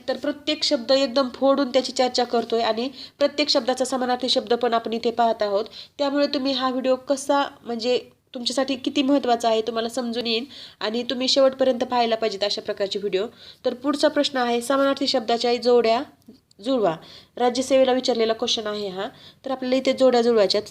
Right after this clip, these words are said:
पहिलं काय, समुद्र, दुसरं आहे कमळ, तिसरं आहे चंद्र आणि सिंह. तर इकडे दिले अंबुज, शार्दूल, इकडे जलदी आणि सोम. तर समुद्रासाठी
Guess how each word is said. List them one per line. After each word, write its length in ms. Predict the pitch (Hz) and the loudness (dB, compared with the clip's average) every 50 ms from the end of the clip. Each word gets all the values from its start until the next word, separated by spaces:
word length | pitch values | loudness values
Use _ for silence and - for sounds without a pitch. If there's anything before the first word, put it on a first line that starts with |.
| - _ _ - | -20 _ _ 0
पहिलं 220 | 269 269 262 269 | 2 2 2 2
काय, 240 | 262 269 240 240 247 | 2 2 2 2 2
समुद्र, 680 | 240 - 285 254 247 262 208 208 214 214 226 262 277 277 | 2 2 0 2 2 0 0 2 2 2 2 0 -2 -4
दुसरं 280 | 233 214 233 - 240 240 | -6 -6 -6 -4 -2 0
आहे 120 | 233 233 | 0 0
कमळ, 500 | 233 233 - 269 240 220 214 214 214 247 269 262 - - | 0 2 2 2 2 4 2 0 0 0 -2 -6 -8 -10
तिसरं 220 | 247 - - 240 | -10 -6 0 2
आहे 120 | 226 226 233 | 2 2 2
चंद्र 380 | 233 - 262 240 220 226 226 | 2 2 0 0 0 -2 0
आणि 260 | 233 226 208 202 214 | 0 0 -2 -2 -4
सिंह. 320 | 214 - - 277 247 226 190 160 175 - - - - - - - | -4 -2 -2 -2 0 0 -2 -2 -4 -8 -16 -18 -18 -18 -10 -4
तर 80 | - 233 | -2 0
इकडे 240 | 277 262 - 277 277 | 0 0 0 -2 0
दिले 200 | 254 269 247 247 | 0 2 2 2
अंबुज, 520 | - - 240 233 226 220 220 262 277 330 330 | 0 0 -2 -4 -4 -4 -2 0 0 0 -2
शार्दूल, 720 | - - - - - - 247 233 226 226 196 233 240 285 349 - - | -2 -6 -4 -4 0 2 2 2 2 2 0 0 0 0 0 -4 -8
इकडे 320 | - 220 220 - 233 233 226 | -12 -12 -6 0 0 0 2
जलदी 500 | 180 247 247 240 233 226 - 247 311 381 | 4 2 4 4 4 2 2 4 2 2
आणि 260 | - 220 196 233 294 | 2 0 -4 -4 -4
सोम. 320 | - - - 294 233 180 147 - - - _ _ _ _ _ _ _ _ _ _ _ - _ _ - | -4 0 0 2 2 2 0 -6 -18 -20 _ _ _ _ _ _ _ _ _ _ _ -20 _ _ -4
तर 80 | - 233 | -4 -4
समुद्रासाठी 920 | 233 - - 302 269 277 311 254 302 302 302 302 311 277 269 262 254 277 | -2 2 2 2 4 4 2 4 4 4 4 4 2 0 2 2 2 2